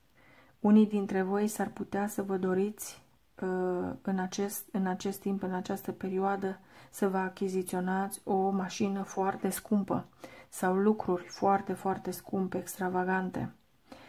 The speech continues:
Fii atent și, uh, evită, uh, schemele de îmbogățire rapidă.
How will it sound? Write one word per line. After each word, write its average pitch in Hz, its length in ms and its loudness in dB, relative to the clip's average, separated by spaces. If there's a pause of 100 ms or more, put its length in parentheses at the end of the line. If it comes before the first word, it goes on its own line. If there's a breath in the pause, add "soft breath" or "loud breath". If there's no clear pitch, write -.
(340 loud breath)
Fii 208 220 2
atent 196 440 0
și, 190 640 0 (140)
uh, 180 340 -2
evită, 190 800 0 (340)
uh, 185 160 -2
schemele 185 560 -2
de 190 300 2
îmbogățire 185 680 0
rapidă. 185 580 -2